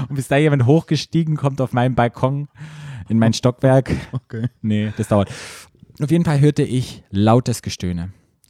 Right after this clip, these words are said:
Speaker 2: Oh.
Speaker 1: Sehr laut.
Speaker 2: Hetero-,
Speaker 1: Schreien.
Speaker 2: Hetero-Gestöhne oder
Speaker 1: Hetero-Gestöhne, es war eine Frau.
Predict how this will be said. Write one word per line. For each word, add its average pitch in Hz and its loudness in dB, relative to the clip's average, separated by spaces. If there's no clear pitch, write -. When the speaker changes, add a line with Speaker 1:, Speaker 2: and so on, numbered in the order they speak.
Speaker 2:
Oh. 110 -4
Speaker 1:
Sehr 135 2
laut. 127 -4
Speaker 2:
Hetero-, 131 2
Speaker 1:
Schreien. 135 4
Speaker 2:
Hetero-Gestöhne 233 2
oder 220 4
Speaker 1:
Hetero-Gestöhne, 92 -2
es - -2
war 95 0
eine 92 -2
Frau. 95 -4